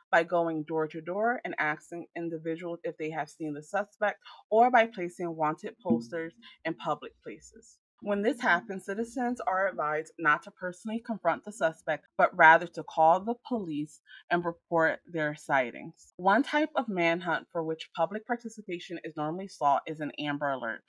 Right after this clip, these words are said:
In an Amber Alert, the main purpose of the mission is to rescue the victim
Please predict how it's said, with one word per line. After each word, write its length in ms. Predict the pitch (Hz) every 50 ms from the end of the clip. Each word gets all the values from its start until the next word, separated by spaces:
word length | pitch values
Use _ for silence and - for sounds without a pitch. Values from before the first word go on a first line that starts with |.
| - - - -
In 100 | 190 185
an 100 | 180 - -
Amber 380 | 175 175 202 240 240 254 233
Alert, 380 | 214 190 160 147 139 143 - - -
the 80 | 170
main 320 | 160 156 156 156 175 196 208
purpose 360 | - - 185 180 - 175 - -
of 120 | 165 160 165
the 100 | 160 156
mission 320 | 170 170 165 - 170 -
is 140 | - 147 -
to 120 | - 160
rescue 400 | 143 143 139 139 - _ - 170
the 140 | 156 160 147
victim 380 | 147 160 151 151 - 139 135